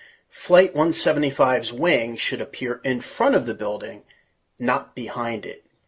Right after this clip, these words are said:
This is a layering C G I glitch, and this proves that this video, which was seen all over the world, over and over and over again, year after year, is a C G I rendering. Thus, it's not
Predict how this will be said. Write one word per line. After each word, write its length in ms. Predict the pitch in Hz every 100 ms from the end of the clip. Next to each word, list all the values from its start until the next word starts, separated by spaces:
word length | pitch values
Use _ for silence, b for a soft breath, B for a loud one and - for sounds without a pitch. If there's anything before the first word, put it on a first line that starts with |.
| _ _ _
This 200 | - 170
is 140 | 196 156
a 160 | 123
layering 760 | 113 120 147 170 170 160 156 147
C 240 | - -
G 160 | 139 135
I 160 | 120 120
glitch, 560 | 123 123 - - - - b b
and 100 | 113
this 140 | 151
proves 460 | - - 180 160 131
that 220 | 143 -
this 200 | 147 180
video, 600 | - 151 139 110 104 - b b b b
which 220 | 117 -
was 140 | 117
seen 280 | - 120 113 -
all 240 | - 120 170
over 200 | 170 190
the 80 | 180
world, 460 | 135 120 113 117 - _ _ _
over 520 | - 110 127 160 170 170
and 280 | - 107
over 540 | - 117 139 139 151 156 -
and 200 | 151 151
over 380 | 131 123 117 107
again, 420 | 104 104 107 104 - b _
year 400 | - 104 113 160
after 380 | 170 160 - 185
year, 480 | 160 127 110 110 104 b b b
is 220 | - 107
a 80 | 101
C 260 | - - 151
G 160 | 131
I 160 | 131 123
rendering. 560 | 117 123 120 104 90 - _ _ _ B B
Thus, 280 | - 139 139
it's 200 | 135 -
not 440 | 123 120 185 127